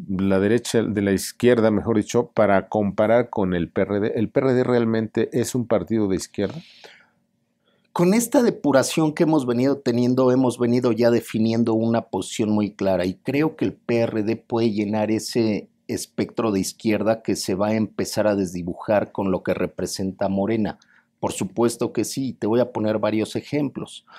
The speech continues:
Speaker 2: <clears throat> Nosotros estamos impulsando una agenda de derechos de las minorías, una agenda que ahorita ya está rehuyendo Morena.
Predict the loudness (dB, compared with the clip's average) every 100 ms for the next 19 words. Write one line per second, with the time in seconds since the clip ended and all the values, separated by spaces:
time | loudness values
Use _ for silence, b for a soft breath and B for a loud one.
0 | B B B B _ 0 6 6 6 0
1 | -10 _ _ _ _ -20 _ _ _ 2
2 | 4 4 0 0 -2 0 0 0 0 -2
3 | 0 -2 0 0 2 2 2 0 -4 -4
4 | 0 0 -2 -4 _ -2 0 2 0 0
5 | -2 0 0 0 -2 -2 -2 -2 -4 -8
6 | _ B B B B 2 4 2 0 0
7 | 2 4 2 -2 _ -2 2 2 2 0
8 | 0 2 -2 0 0 2 2 2 2 2
9 | 2 2 0 -2 -2 0 0 0 -2